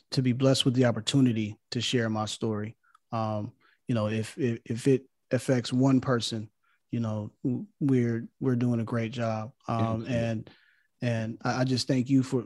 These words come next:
Speaker 1: for, for your time as well. And, uh, I, I look forward to coming back 'cause it, there was a lot to unpack in a short period of time. And so I, I look forward to, to hearing what your listeners have to say. And I look forward to coming back and, and having,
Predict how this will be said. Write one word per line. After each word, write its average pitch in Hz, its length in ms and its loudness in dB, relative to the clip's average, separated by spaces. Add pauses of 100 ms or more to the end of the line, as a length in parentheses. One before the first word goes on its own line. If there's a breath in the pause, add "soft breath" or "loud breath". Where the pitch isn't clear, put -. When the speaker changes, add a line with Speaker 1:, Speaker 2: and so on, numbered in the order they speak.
Speaker 1:
for, 123 300 -2
for 127 160 -2
your 123 240 2
time 127 360 2
as 117 120 -4
well. 123 400 0 (580 soft breath)
And, 120 360 0
uh, 113 300 -2
I, 120 260 0
I - 20 2
look 123 180 2
forward 139 220 4
to 123 80 2
coming 117 400 0
back 110 340 -2
'cause 113 200 -6
it, 110 100 -8 (100)
there 135 320 0
was 131 120 4
a 123 40 2
lot 143 220 4
to 139 120 -2
unpack 135 420 2
in 127 100 2
a - 20 0
short 127 320 2
period 131 160 4
of 117 80 -2
time. 127 380 2 (380 soft breath)
And 123 80 0
so 127 140 0
I, 123 60 2
I 123 140 0
look 127 200 2
forward 131 240 4
to, 117 140 0
to 120 200 0
hearing 131 380 6
what 123 180 0
your 120 120 -2
listeners 127 420 0
have 123 200 0
to 123 80 -4
say. 127 280 0
And 123 100 2
I 117 60 0
look 123 220 0
forward 127 260 2
to 113 100 0
coming 120 320 0
back 117 300 0
and, 113 300 -4
and 113 160 -4
having, 120 400 0